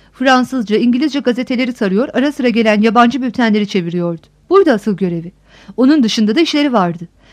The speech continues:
Remzi Bey'in karaladığı yazılarını gözden geçirip temize çekmek, yeni yazmaktan daha güç oluyordu bu. Bazı konulardaki çeşitli yazıları birleştirip bir yazı olarak yayına vermek, dizi yazılara bakmak gibi.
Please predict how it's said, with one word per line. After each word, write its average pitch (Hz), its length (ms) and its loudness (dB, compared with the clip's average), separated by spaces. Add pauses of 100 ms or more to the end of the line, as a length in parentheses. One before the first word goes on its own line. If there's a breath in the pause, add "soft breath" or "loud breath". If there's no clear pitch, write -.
(140 soft breath)
Remzi 330 280 0
Bey'in 381 180 4
karaladığı 302 460 0
yazılarını 202 500 2
gözden 269 420 2
geçirip 262 320 -4
temize 233 280 0
çekmek, 180 460 -6
yeni 208 160 2
yazmaktan 185 640 0
daha 202 140 2
güç 226 240 -2
oluyordu 160 460 -6
bu. 262 140 -8 (320 soft breath)
Bazı 339 280 4
konulardaki 277 640 0
çeşitli 254 360 -2
yazıları 214 420 0
birleştirip 226 560 -2
bir 277 140 0
yazı 254 200 0
olarak 233 300 -2
yayına 247 300 2
vermek, 190 520 -4
dizi 262 160 0
yazılara 269 420 2
bakmak 180 400 -4
gibi. 170 200 -12